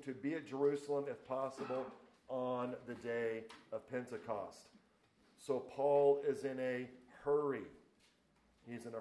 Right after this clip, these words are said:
hurry to get back to Jerusalem to be there for Pentecost. So despite setbacks, and there's been many setbacks in Acts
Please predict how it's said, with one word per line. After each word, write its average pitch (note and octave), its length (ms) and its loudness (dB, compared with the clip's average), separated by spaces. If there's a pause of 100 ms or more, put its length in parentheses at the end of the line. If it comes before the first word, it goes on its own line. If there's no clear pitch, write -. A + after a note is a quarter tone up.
hurry A#2 220 -4
to A2 80 -6
get A2 260 -6
back A#2 280 -6
to B2 100 -8
Jerusalem G#2 600 -6 (1000)
to B2 100 -6
be G#2+ 220 -6
there G2 240 -4 (100)
for G2 220 -6
Pentecost. F2+ 880 -12 (800)
So F3 260 4
despite E3+ 560 2
setbacks, C#3+ 800 0
and C#3 100 -6
there's C#3+ 200 2
been C#3+ 200 2
many D#3 220 0
setbacks C3 840 -2
in C#3+ 180 -4
Acts B2 480 -8